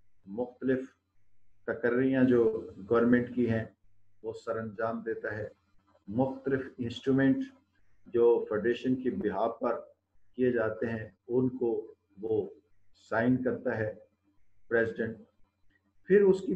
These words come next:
power को आप legislative powers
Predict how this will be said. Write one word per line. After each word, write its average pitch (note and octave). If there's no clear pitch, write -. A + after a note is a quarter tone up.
power D3+
को D#3+
आप C3
legislative D3
powers A#2+